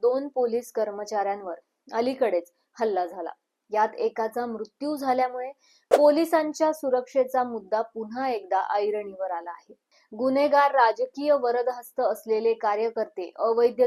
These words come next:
धंदे करणारे आणि अवैध धंद्यांना खतपाणी घालणारे लोक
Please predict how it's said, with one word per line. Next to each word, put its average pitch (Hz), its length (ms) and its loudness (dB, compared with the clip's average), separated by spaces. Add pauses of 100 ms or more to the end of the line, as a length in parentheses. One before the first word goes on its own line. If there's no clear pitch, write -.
धंदे 226 320 -2
करणारे 208 480 -2
आणि 208 320 -12
अवैध 214 420 -4 (220)
धंद्यांना 208 520 -8 (120)
खतपाणी 269 540 -2
घालणारे 214 460 -6
लोक 208 360 -8